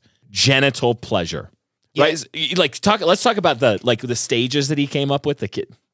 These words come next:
Speaker 1: the kids.
Speaker 2: Yeah, it's interesting. Uh, even before you jump into that, it, it's interesting. The early feminists actually, uh, Betty Friedan hated, I mean, she hated Sigmund Freud.
Speaker 1: Oh, yeah.
Speaker 2: And it's interesting because Sigmund Freud was very misogynistic.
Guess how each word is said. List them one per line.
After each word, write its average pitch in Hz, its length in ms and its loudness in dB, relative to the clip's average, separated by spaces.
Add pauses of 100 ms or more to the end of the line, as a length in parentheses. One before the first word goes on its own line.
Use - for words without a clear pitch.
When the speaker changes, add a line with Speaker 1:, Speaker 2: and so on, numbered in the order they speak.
(100)
Speaker 1:
the 95 80 -12
kids. 110 500 -6 (440)
Speaker 2:
Yeah, 202 120 2
it's 202 120 -2
interesting. 180 420 -4 (100)
Uh, 147 160 -14
even 196 240 -6
before 175 280 -4
you 131 340 -6
jump 135 240 -8
into 120 160 -6
that, 107 340 -6
it, 147 200 -12
it's 135 160 -12
interesting. 143 440 -8
The 104 140 -12
early 151 300 -2
feminists 131 500 -8
actually, 104 400 -10 (100)
uh, 107 180 -14
Betty 127 280 -8
Friedan 113 400 -4
hated, 110 720 -10 (300)
I 127 40 -14
mean, 131 120 -8
she 127 260 -6
hated 107 720 -10 (400)
Sigmund 123 420 -6
Freud. 98 360 -8
Speaker 1:
Oh, 71 560 -8
yeah. - 400 -10 (180)
Speaker 2:
And 147 100 -10
it's 143 140 -4
interesting 196 380 -2
because 127 240 -6
Sigmund 170 320 -4
Freud 147 240 -2
was 131 200 -6
very 165 460 -4
misogynistic. 117 960 -6